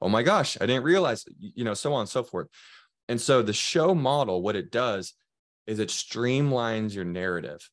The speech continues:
so that you don't, so that, you know, you have to play the long game, but what it does is it allows you to say,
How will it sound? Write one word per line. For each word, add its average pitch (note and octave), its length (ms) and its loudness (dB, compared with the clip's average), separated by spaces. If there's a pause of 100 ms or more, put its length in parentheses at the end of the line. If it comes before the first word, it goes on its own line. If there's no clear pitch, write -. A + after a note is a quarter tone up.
(360)
so A#2+ 160 0
that G#2+ 220 2
you A#2 180 -2
don't, C#3 400 0
so A2+ 160 -2
that, G2+ 260 0 (120)
you G#2+ 160 -8
know, C#3 180 0
you F3+ 140 0
have E3+ 140 -2
to A2+ 80 -6
play A#2+ 200 -4
the G2 100 -4
long G2+ 340 -4
game, F2+ 220 -8
but F#2+ 100 -4
what G#2+ 180 -2
it E2+ 160 -6
does B2 260 -2
is G#2 140 -10
it G2 80 -6
allows A2 440 -4
you A2 100 -6
to G2 80 -6
say, F#2+ 360 -4